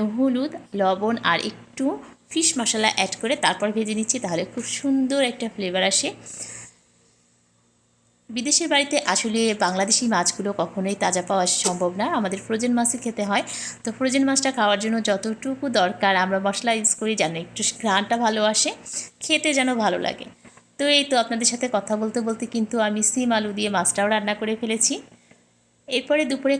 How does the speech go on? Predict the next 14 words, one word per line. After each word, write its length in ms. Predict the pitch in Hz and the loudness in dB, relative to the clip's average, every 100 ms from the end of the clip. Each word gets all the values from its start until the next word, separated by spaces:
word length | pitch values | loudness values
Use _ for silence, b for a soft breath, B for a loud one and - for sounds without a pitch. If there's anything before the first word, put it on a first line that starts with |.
| 254 | 2
খাওয়া 200 | 196 190 196 | 2 4 4
দাওয়া 160 | 208 208 | 2 2
করে 180 | 208 214 220 | 0 0 0
কিছুক্ষণ 340 | 214 - 214 208 | -2 0 -2 -2
বিশ্রাম 360 | 190 - 220 214 196 | -2 0 2 2 0
নিয়ে 160 | 175 226 - | 0 0 0
তারপর 260 | 185 - 175 185 | -2 -2 -4 -4
কিন্তু 180 | 180 196 | -2 0
আমরা 160 | 170 180 180 | 0 -2 0
ফাইজাকে 440 | 208 208 233 240 285 226 | 0 0 -2 0 0 2
নিয়ে 160 | 226 302 - | 2 2 0
সন্ধ্যার 360 | 233 220 233 240 | 0 0 0 0
পরে 140 | 233 233 | 0 0
গিয়েছিলাম 500 | 214 208 - 214 226 | 0 0 0 2 0